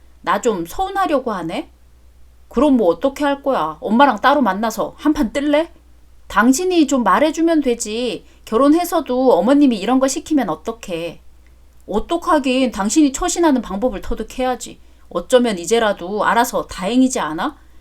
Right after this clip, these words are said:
결혼하고 나서 더 실수 안 할 수 있잖아. 뭐 실수? 좋게 좋게 생각하자. 이미 상견례 날짜까지 다 잡았는데 결혼 다시 생각해 볼 것도 아니면서. 참, 남일인 것처럼 말한다.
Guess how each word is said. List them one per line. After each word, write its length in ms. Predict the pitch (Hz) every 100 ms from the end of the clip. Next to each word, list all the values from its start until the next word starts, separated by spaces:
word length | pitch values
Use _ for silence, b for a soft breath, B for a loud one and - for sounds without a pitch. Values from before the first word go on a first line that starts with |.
| b -
결혼하고 480 | 240 294 330 349
나서 520 | 240 175 202 208 220 175
더 120 | 214
실수 320 | 269 349 -
안 120 | 165
할 80 | 220
수 140 | -
있잖아. 380 | 160 - 160 147 - - - - - -
뭐 240 | 175 185
실수? 760 | 214 440 571 - - 208 262 508 - - _ _ - -
좋게 380 | 208 196 - 311
좋게 260 | 240 202
생각하자. 760 | 175 202 214 220 254 254 160 - b b
이미 260 | - 240 285
상견례 440 | 277 359 359 330
날짜까지 540 | 214 170 277 285 262 240
다 120 | 190
잡았는데 840 | - 202 214 240 202 175 185 160
결혼 340 | - 208 220 170 b b
다시 300 | - 196 254
생각해 340 | 254 339 339 311
볼 160 | 247
것도 220 | 247 285 -
아니면서. 560 | 165 190 208 170 170 - - - - - -
참, 440 | - - - 160 151
남일인 440 | 160 202 247 262
것처럼 360 | 254 254 285 254
말한다. 540 | 254 247 247 226 -